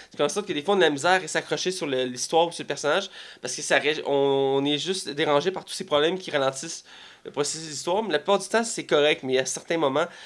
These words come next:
il y a, il y a un dosage qui est mal fait. Je peux dire un problème négatif de la première saison. Euh, sinon, le reste, euh, la série est très bonne.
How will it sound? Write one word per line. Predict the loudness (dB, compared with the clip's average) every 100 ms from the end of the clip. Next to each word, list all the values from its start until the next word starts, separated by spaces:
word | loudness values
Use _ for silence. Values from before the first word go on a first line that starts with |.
| -20 -10
il | 0
y |
a, | 2
il | 4
y |
a | 6
un | 6 4
dosage | 2 2 2 2
qui | -2
est |
mal | 0 0
fait. | 0 -2
Je | -2 -8 -8 -8
peux | -6
dire | 0
un | 2 2
problème | 0 0
négatif | 2 0 0
de | -6
la |
première | 0 0 0
saison. | -2 -2 -4 -6 -16 -20 -16 -6
Euh, | -4
sinon, | 2 4
le | 6
reste, | 4 2 -2 -10 -6
euh, | 0 0
la |
série | 0 -2
est | -4
très | -2 -2
bonne. | 2 0 0